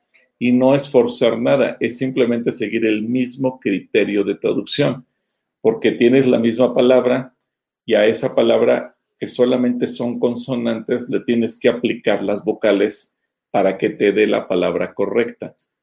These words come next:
Casiodoro de Reina usó diferentes vocales en un pasaje y en otro. Los otros equipos de traducción utilizaron las mismas vocales en un pasaje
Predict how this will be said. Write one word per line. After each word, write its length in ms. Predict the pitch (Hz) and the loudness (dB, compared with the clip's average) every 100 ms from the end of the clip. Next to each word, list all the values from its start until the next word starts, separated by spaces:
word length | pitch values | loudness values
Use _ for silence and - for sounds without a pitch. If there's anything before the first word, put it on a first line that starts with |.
| _ _ _ | _ _ _
Casiodoro 540 | - 98 - 98 107 123 | -8 -4 0 2 6 6
de 80 | 117 | 6
Reina 280 | 120 120 | 2 2
usó 340 | 120 - 127 113 | -2 0 0 0
diferentes 640 | 101 - 92 98 95 104 | 0 -4 -4 -4 -4 -6
vocales 600 | 123 - 113 107 113 - - | -6 -2 -2 0 -6 -10 -12
en 180 | 95 95 | -10 -10
un 160 | 95 | -8
pasaje 560 | 107 - 110 - 110 - | -8 -4 -4 -2 -4 -4
y 140 | 127 | -6
en 140 | 120 120 | -2 -2
otro. 340 | 117 117 113 _ _ _ - | -2 -4 -6 _ _ _ -6
Los 180 | 104 - | -6 -4
otros 260 | 98 113 120 | -4 -2 -4
equipos 360 | - 107 107 | -8 -6 -4
de 120 | 104 101 | -2 0
traducción 440 | 107 113 - 110 | 0 0 -6 -6
utilizaron 720 | 104 92 90 90 98 98 95 - _ | -4 -4 -4 -2 -2 -2 -4 -10 _
las 340 | - 95 92 - | 0 2 2 0
mismas 340 | 120 - 113 113 | -2 2 2 4
vocales 640 | 117 - - 113 110 - | 2 2 0 0 -2 -8
en 180 | 104 101 | -8 -6
un 140 | 95 | -6
pasaje 640 | - 110 - - - 104 | -4 -4 -4 -6 -6 -8